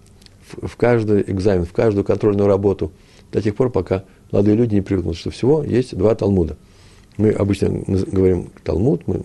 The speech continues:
говорим о Вавилонском Талмуде, мы его изучаем. Он написан в Галуте, он очень подробно расписан, все законы берутся оттуда.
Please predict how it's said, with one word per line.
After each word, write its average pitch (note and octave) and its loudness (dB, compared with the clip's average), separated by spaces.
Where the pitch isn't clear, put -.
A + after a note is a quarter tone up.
говорим F2+ -6
о D#2+ -2
Вавилонском G#2+ 0
Талмуде, F#2 -4
мы E2 0
его F2 4
изучаем. E2+ -4
Он G2 2
написан F2+ -2
в - 0
Галуте, G#2 2
он G2 2
очень F#2 -2
подробно F2 -2
расписан, F2+ -6
все - -2
законы F#2 2
берутся F2+ -2
оттуда. A#2 -2